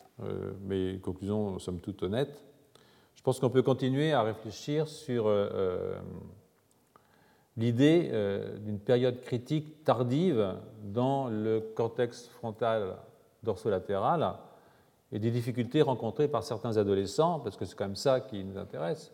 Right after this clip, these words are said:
dans ce passage de l'adolescence à l'âge adulte, euh, si on veut bien qu'il se fasse de façon, euh, normale,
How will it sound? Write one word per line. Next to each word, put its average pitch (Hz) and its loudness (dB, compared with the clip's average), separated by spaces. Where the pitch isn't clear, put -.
dans 139 4
ce 131 0
passage 117 4
de 117 0
l'adolescence 113 0
à 113 0
l'âge 101 0
adulte, 147 2
euh, 98 -2
si 131 -2
on 107 -2
veut 101 -2
bien 123 0
qu'il 113 -4
se 95 -4
fasse 117 -2
de 95 -2
façon, 113 -4
euh, 90 -4
normale, 101 2